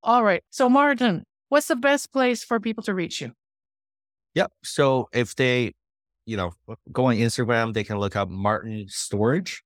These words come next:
Speaker 2: <laughs> They will find me. I'm on there as It's Martin May. But if you just look up Martin Storage, my name is gonna pop up. You can always find me on Facebook, any of the social media platforms, obviously.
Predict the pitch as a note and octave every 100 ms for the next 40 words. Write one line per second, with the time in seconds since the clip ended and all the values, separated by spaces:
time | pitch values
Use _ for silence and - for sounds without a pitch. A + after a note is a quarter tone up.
0 | - - - - _ _ G2 A2+ G#2+ -
1 | G#2 G2 G2 B2+ - G2 G2+ G#2+ G#2+ F#2+
2 | F2+ - G#2 - G#2 G2+ - G2+ F2 F#2+
3 | - - E2+ F2+ G2 F2 - - _ -
4 | G2 G#2 F#2 _ _ _ - G#2 G2+ G#2
5 | - - G#2 C3 C#3 - - F#2 F#2+ F2+
6 | - F2+ E2 F#2 B2 C#3 _ _ _ _
7 | - G2+ G#2+ G#2 G2+ - G2+ G2+ G2 G2+
8 | G2 - E2+ - B2 B2 B2+ A2 - A2
9 | G#2 F#2 - G2 G2 F#2 F2+ E2 E2 E2
10 | E2 D#2+ D#2+ - E2 E2 D#2+ - E2